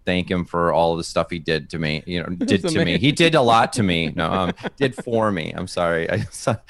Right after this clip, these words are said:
Speaker 1: that sounded like the best Me Too ever. Like, <laughs> all the things he
Speaker 2: Ab-
Speaker 1: did to me on tour. Um, so, uh,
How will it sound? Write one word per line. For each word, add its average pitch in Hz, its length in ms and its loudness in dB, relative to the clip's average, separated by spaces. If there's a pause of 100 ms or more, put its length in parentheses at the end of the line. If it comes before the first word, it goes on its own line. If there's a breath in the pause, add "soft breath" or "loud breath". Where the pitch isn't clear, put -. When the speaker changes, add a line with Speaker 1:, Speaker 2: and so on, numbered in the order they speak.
(200 loud breath)
Speaker 1:
that 139 120 0
sounded 180 220 0
like 170 200 0
the 143 60 -2
best 107 460 0
Me 107 180 -2
Too 101 280 0
ever. 85 420 0
Like, 101 220 2
<laughs> 214 520 2
all 156 140 4
the 175 120 0
things 151 220 2
he 135 100 0
Speaker 2:
Ab- 104 60 -4
Speaker 1:
did 101 200 -2
to 95 80 -4
me 82 180 -2
on 85 180 -2
tour. 82 400 -2 (300 loud breath)
Um, 113 320 0
so, 143 360 2 (300 soft breath)
uh, 107 460 2